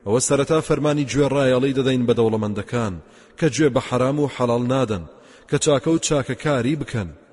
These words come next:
کەچی ئەوان یاخی دەبن و خراپەکاری دەکەن لە شارەکەدا. ئەوسا ئیتر شایستەی ئەوە دەبن کە بڕیاری ئێمە بەسەریاندا بسەپێنرێت. اینجا ئێمەش کاوری دەکەین بەسەر یەکدا و دار و بەردی بەسەر یەکەوە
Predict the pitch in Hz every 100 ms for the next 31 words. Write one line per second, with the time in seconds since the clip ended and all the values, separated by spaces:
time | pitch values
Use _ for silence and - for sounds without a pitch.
0 | _ - 117 120 110 107 110 123 123 -
1 | - - - 131 139 117 151 151 127 135
2 | 135 123 - 127 127 127 120 139 113 120
3 | 120 - 120 107 - - 110 120 135 107
4 | 92 - 107 78 - _ _ _ - 107
5 | 117 143 143 147 127 151 135 131 - 139
6 | 123 131 120 113 131 - - - - 139
7 | 135 131 139 127 123 131 120 120 107 120
8 | - 117 110 110 101 107 110 95 95 110
9 | 104 92 85 80 67 _ _ _ _ _
10 | 95 113 120 131 131 135 135 131 - 139
11 | 123 127 123 123 135 127 127 - 113 120
12 | 98 107 110 90 - - - 90 131 156
13 | 139 131 127 104 123 113 - 117 101 123
14 | 113